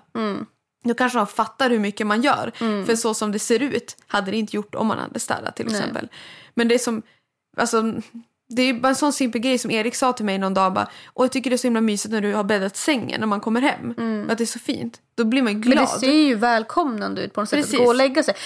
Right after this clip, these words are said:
Speaker 1: Alltså, om inte jag bäddar sängen på hela dagen, när vi ska gå och lägga oss så bäddar jag sängen.
Speaker 2: Ja, men det är jag också.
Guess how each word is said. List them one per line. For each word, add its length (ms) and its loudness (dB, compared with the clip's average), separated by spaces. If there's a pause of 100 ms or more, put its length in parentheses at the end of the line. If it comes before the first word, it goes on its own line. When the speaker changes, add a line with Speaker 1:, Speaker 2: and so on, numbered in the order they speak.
(160)
Speaker 1:
Alltså, 220 2 (220)
om 120 0
inte 140 2
jag 80 6
bäddar 140 4
sängen 280 0
på 60 0
hela 180 4
dagen, 300 2 (180)
när 240 4
vi 100 4
ska 120 -6
gå 60 2
och 40 4
lägga 260 4
oss 180 -2
så 120 0
bäddar 360 2
jag 180 4
sängen. 180 2
Speaker 2:
Ja, 60 4
men 100 2
det 80 2
är 40 2
jag 120 4
också. 260 -4